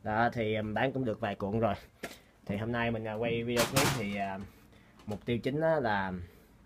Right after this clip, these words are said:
mình sẽ, à, cắt thử cái đầu dây này ra các bạn.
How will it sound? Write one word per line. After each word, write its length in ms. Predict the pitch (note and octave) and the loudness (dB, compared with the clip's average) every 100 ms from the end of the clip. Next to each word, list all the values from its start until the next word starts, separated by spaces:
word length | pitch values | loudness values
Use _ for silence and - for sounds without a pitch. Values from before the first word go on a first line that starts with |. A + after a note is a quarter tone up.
| - - - - - - - - - | -20 -20 -20 -20 -20 -20 -20 -20 -4
mình 120 | F#2+ | -2
sẽ, 160 | F#2+ F#2+ | 2 4
à, 460 | A#2 B2+ A#2 A2 - - - - - - - - - | 6 6 6 4 2 -14 -20 -20 -20 -20 -20 -20 2
cắt 180 | D#3+ - | 2 6
thử 120 | A#2+ | 6
cái 80 | C3 | 8
đầu 140 | A2 | 6
dây 160 | A#2 A#2 | 6 4
này 80 | |
ra 80 | A#2 | 4
các 80 | A#2+ | 4
bạn. 140 | A2+ | 2